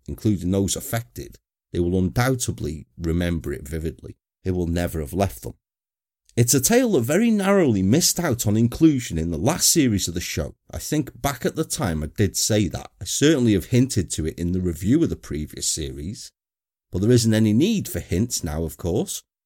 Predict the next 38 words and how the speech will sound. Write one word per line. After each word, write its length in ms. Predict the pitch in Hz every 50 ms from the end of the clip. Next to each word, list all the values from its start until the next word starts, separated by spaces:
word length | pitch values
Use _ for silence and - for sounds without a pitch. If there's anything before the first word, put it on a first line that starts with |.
| _ _
because 320 | - - - 95 82 -
it's 160 | 90 - -
a 40 | 98
tale 520 | - - - 131 127 113 85 76 - - - _ _ _ _
that's 160 | - 113 - -
coming 260 | - 117 101 98 92
to 160 | - - 87
you 100 | 80 76
right 300 | 76 78 80 90 85 -
this 160 | 76 82 -
episode. 500 | - 76 - - - - 76 73 110 - _ _ _ _ _ _ _ _ _ _ _ _ _ _ _ _ _ _ _ _ _ _ _ _ _ _ _ _ _ -
For 320 | - 247 262 277 214 127
it, 180 | 139 196 202 185
we 140 | 185 165 131
head 260 | 120 165 156 139 135
off 220 | - - - -
back 260 | - 120 117 120 -
once 320 | 117 123 147 147 120 - -
again 300 | 127 - 107 127 180 196
to 100 | - 156
the 140 | 120 113 107
late 200 | 113 123 - -
nineteen 460 | 110 117 120 123 120 120 123 113 104
eighties 640 | 101 104 95 - - 113 139 202 214 214 - - - _ _ _
and 220 | - 98 101 107 131
right 220 | 190 226 226 202
up 180 | 165 - - -
to 140 | - 135
the 100 | 113 131
north 460 | 127 123 117 135 165 185 190 185 - 170
of 100 | 127 123
England, 540 | 110 101 98 87 85 82 78 78 - - - _
the 100 | - 90
county 460 | - - - - 175 180 180 - -
of 160 | 87 - -
Tyne 400 | - - - 151 147 156 165 156
and 180 | 160 175 175 180
Wear, 300 | 202 185 104 - - -